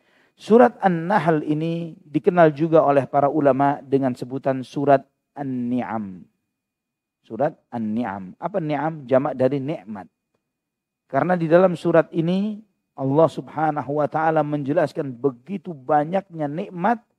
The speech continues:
yang Allah berikan kepada hambanya, kepada umat manusia secara khusus. Allah sebutkan betapa besarnya nikmat, dari nikmat tempat tinggal, dari nikmat makanan, nikmat minuman, nikmat pakaian, nikmat, beragam nikmat Allah sebutkan di dalam surat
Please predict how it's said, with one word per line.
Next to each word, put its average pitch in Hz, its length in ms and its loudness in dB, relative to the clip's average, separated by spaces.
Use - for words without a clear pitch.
yang 156 320 2
Allah 196 480 4
berikan 180 640 0
kepada 180 480 4
hambanya, 170 640 2
kepada 151 320 2
umat 202 240 0
manusia 135 480 -4
secara 107 240 -4
khusus. 98 480 -14
Allah 175 300 6
sebutkan 185 480 2
betapa 196 320 0
besarnya 202 400 6
nikmat, 170 400 2
dari 139 320 0
nikmat 139 240 -4
tempat 131 320 -2
tinggal, 123 560 2
dari 123 400 2
nikmat 139 420 -4
makanan, 120 720 0
nikmat 131 480 -4
minuman, 135 580 -2
nikmat 147 540 -6
pakaian, 143 640 -2
nikmat, 180 420 -4
beragam 226 540 6
nikmat 208 320 4
Allah 151 260 2
sebutkan 156 380 -2
di 139 80 0
dalam 135 240 0
surat 147 240 0